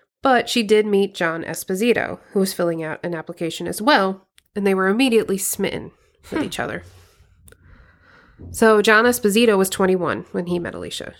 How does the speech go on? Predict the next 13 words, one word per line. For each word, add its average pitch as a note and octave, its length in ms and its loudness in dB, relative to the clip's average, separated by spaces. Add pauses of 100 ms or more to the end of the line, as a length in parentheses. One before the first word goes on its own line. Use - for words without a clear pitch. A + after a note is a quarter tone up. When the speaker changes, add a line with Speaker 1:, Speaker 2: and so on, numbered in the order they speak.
(140)
Speaker 1:
She's F#3+ 220 -6
seventeen, E3+ 360 -8
he's D#3+ 140 -12
twenty-one. A2 420 -16 (640)
He A3+ 140 2
was G#3+ 100 2
also G3 240 2
filling F3+ 280 -2
out E3+ 140 -2
the E3+ 120 -2
application F#3 480 -4
at A#3 60 -6
PetSmart. E3+ 460 -8